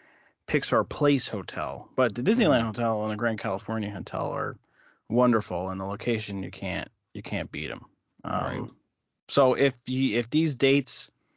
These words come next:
Speaker 1: work for you, I would highly consider contacting a mainstream or travel agent like Liza or Tony,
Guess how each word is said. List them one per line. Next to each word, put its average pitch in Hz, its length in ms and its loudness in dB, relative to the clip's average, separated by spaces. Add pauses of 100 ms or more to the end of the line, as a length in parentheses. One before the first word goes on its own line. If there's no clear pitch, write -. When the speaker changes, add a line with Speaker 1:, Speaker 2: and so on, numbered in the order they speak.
(360)
Speaker 1:
work 117 260 2
for 160 140 0
you, 165 340 4 (1160)
I 113 300 2
would 110 200 -4
highly 139 320 0
consider 101 600 -8 (480)
contacting 120 600 -2
a 101 60 -6
mainstream 104 520 -4
or 98 120 -4
travel 101 420 -4
agent 104 320 -4
like 101 140 -2
Liza 98 500 0
or 98 120 -4
Tony, 98 520 -2